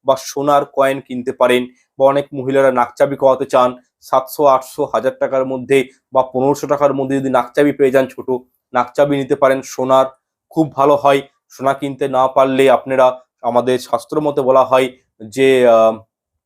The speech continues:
পিতল এবং, আহ, তামা খুবই শুভ ধাতু, এগুলো ক্রয় করতে পারেন। ঠাকুরের কাজে ব্যবহৃত কোনো জিনিস এটি আপনারা ক্রয় করতে পারেন।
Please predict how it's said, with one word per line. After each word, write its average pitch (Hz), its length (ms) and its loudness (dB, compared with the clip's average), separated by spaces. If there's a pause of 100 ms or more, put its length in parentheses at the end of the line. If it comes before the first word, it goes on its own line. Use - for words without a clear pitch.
(460)
পিতল 160 540 2 (360)
এবং, 131 500 -2
আহ, 117 80 2
তামা 139 500 2 (120)
খুবই 170 280 -8
শুভ 143 280 -8
ধাতু, 135 340 -6 (300)
এগুলো 131 300 0
ক্রয় 156 220 2
করতে 147 320 -8
পারেন। 127 360 0 (300)
ঠাকুরের 165 460 -2
কাজে 156 200 0
ব্যবহৃত 139 420 0
কোনো 139 280 -4
জিনিস 131 460 -6 (300)
এটি 123 220 0
আপনারা 139 320 0
ক্রয় 131 220 -2
করতে 127 300 -8
পারেন। 123 440 0